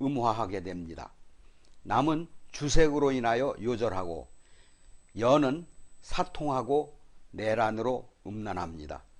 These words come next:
정과 임이 합하는데, 만약 정일이 임수를 보아 재가 태과하면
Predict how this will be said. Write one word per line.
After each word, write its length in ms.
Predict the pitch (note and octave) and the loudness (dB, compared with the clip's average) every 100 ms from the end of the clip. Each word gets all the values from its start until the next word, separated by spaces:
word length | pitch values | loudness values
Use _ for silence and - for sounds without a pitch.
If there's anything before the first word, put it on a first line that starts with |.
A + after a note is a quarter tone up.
| - - - - - - - - - | -20 -20 -20 -18 -18 -18 -20 -20 -16
정과 500 | - C#3+ F#3 E3 D#3 | 0 2 4 8 8
임이 380 | A2+ D3+ F3 D3 | 8 0 2 0
합하는데, 840 | - - - C3+ A#2+ G2 G2 - - | -2 -8 -4 -2 -2 -4 -6 -8 -14
만약 540 | - G2 B2+ C3 - - - - | 0 4 4 4 0 -6 -14 0
정일이 640 | - C#3+ D3 A#2+ B2+ D3+ - | 2 6 4 4 0 -4 -6
임수를 600 | C#3+ F#3+ E3+ D#3+ C#3+ B2+ | -2 0 -2 -2 0 0
보아 380 | G#2 G#2 E2 - - - - - - | 2 4 2 -2 -14 -20 -20 -20 -10
재가 500 | - A#2+ C#3 D3 C3 | 2 8 8 8 4
태과하면 680 | - D#3+ C#3+ A#2 A2 A2 D3 | 2 -4 0 2 2 -4 -8